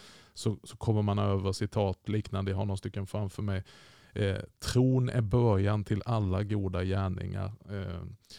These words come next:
"En kristen ska åstadkomma få ord men många goda gärningar." Och så sida upp och sida ner. Men hur får vi rätt förhållande till det här då? Så att vi inte kommer i det som man ofta kan också stöta på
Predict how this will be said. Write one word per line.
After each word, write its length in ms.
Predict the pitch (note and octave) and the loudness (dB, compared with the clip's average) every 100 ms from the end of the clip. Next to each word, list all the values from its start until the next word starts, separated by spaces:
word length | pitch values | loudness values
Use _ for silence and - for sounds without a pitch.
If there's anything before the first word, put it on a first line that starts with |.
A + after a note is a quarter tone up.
| - | -10
"En 200 | - A#2 | -4 -2
kristen 600 | - C3+ A#2 - - A#2 | 0 0 0 0 0 0
ska 200 | - A#2+ A#2 | 2 0 2
åstadkomma 800 | A#2 - - A2 - G#2+ G2 G#2 | 0 -2 -4 -6 -2 -2 0 -2
få 480 | - A2+ C3+ C#3+ - | 0 2 4 2 0
ord 440 | A#2+ A#2 B2 F#2+ F#2+ | 0 0 0 -2 0
men 240 | F#2+ F#2+ | 0 0
många 640 | G2 A#2+ F#2+ F#2 G2+ A#2 A2 | 0 0 0 -2 -2 -2 -4
goda 440 | A2 G#2+ F#2+ F#2+ | 0 0 0 0
gärningar." 400 | G2 G2+ G2 G2 | 0 0 -2 -4
Och 120 | A#2+ | -6
så 180 | - A#2 - | -4 -6 -6
sida 380 | - C3 G2+ | -4 -2 -2
upp 220 | G#2 F#2+ - | -4 -6 -10
och 100 | G2 | -8
sida 400 | - G#2 F#2 F#2 | -6 -4 -4 -6
ner. 220 | F2+ G2 - - - - - | -6 -10 -12 -20 -20 -20 -18
Men 220 | - A#2 | -2 2
hur 140 | A2+ E3+ | 4 4
får 140 | - | 2
vi 120 | D#3+ | -2
rätt 220 | D3+ D3 - | 0 -2 0
förhållande 580 | D#3+ C3+ A#3+ C3+ G#2 | 0 0 0 -2 -2
till 180 | G2+ G2+ | -2 -2
det 80 | F#2+ | -2
här 180 | F#2+ - | -2 -2
då? 180 | A#1+ - | -4 -6
Så 160 | - A#2+ | 2 2
att 140 | - | 4
vi 80 | B2+ | 2
inte 180 | A#2+ A#2+ | 2 0
kommer 380 | - A#2 G2+ | 4 4 6
i 40 | G#2+ | 4
det 200 | A2+ G2+ | 6 4
som 200 | A2+ G2+ | 2 0
man 180 | G2+ G#2 | 0 0
ofta 480 | A2 - - G#3 | -2 -4 -2 -2
kan 180 | D#3 C3 | 0 0
också 240 | A2+ - G3 | 0 0 -2
stöta 360 | - A2 - | 0 -2 -2
på 320 | - G#2+ F#2+ | 0 2 2